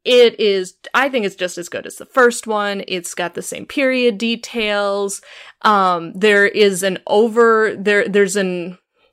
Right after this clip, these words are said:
overhanging just sense of kind of dread and menace in the story, even though it's not super dark,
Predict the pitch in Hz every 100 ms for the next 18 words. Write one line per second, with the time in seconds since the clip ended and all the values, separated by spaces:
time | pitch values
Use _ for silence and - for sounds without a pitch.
0 | - _ 240 254 254 202 214 208 196 185
1 | 208 - - 247 269 277 233 170 226 208
2 | 170 175 - 160 185 180 - 85 - 240
3 | 254 - 247 254 - 254 269 233 226 233
4 | 226 208 - 202 214 220 226 _ - -
5 | _ - - - 220 240 339 330 330 339
6 | 370 -